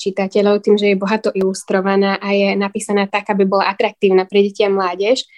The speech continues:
ale nie je to len pre nich. Táto kniha je zároveň inšpiratívnym čítaním pre dospelých, ktorí sa viac dozvedia o osobnostiach Slovenska, o ktorých možno doteraz nevedeli.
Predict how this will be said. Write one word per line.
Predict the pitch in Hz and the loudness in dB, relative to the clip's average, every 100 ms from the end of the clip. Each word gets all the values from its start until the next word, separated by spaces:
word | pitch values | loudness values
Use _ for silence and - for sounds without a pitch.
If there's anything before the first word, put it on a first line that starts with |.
| - - - | -20 -20 -6
ale | 226 226 226 | 2 4 6
nie | 240 247 | 6 4
je | 240 | 0
to | 226 | -4
len | 202 196 | -4 -6
pre | 196 196 | -4 0
nich. | 190 180 190 - _ _ _ | 2 0 -2 -8 _ _ _
Táto | 240 226 254 | -2 -2 2
kniha | 233 233 226 | 2 4 2
je | 214 | 2
zároveň | 214 214 208 214 | 0 0 0 -2
inšpiratívnym | 214 233 208 208 220 208 | -4 -2 -2 0 2 0
čítaním | 202 185 202 214 | 0 -2 0 0
pre | 208 196 | 0 -2
dospelých, | 202 - 214 196 202 - | -2 -4 -2 0 -2 -2
ktorí | 202 214 | -2 0
sa | 202 196 | 0 0
viac | 208 208 208 208 | 2 2 0 -4
dozvedia | 196 202 208 214 208 214 196 190 | -4 -2 0 0 2 2 2 -2
o | - 202 196 196 190 _ | -4 -4 -2 -2 -4 _
osobnostiach | 220 226 254 240 226 233 208 | -2 0 4 4 4 0 -2
Slovenska, | - 202 208 220 - | 0 2 2 2 -4
o | 208 | -4
ktorých | - 220 220 | 0 0 0
možno | 202 220 | 0 2
doteraz | 202 196 185 185 | 0 -2 -4 -2
nevedeli. | 185 180 180 175 175 | 0 0 -2 -4 -6